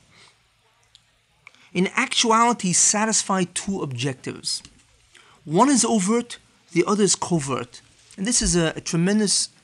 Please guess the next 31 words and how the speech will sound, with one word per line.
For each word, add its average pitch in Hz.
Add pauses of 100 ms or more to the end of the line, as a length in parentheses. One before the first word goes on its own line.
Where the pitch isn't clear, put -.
(400)
uh, 123 (680)
side 208 (520)
of 165
the 160
way 175
the 165
Rebbe 165
Shem 170
is 147
misnaig, 151
the 127
way 143
he 143
conducts 147
himself, - (320)
the 143
way 143
he 147
operates 139
creation. - (1500)
That 196
all 294
actions 208
of 156
all 220
people 208
really 226
satisfies 180
continuously 180 (240)
two 233
objectives. 131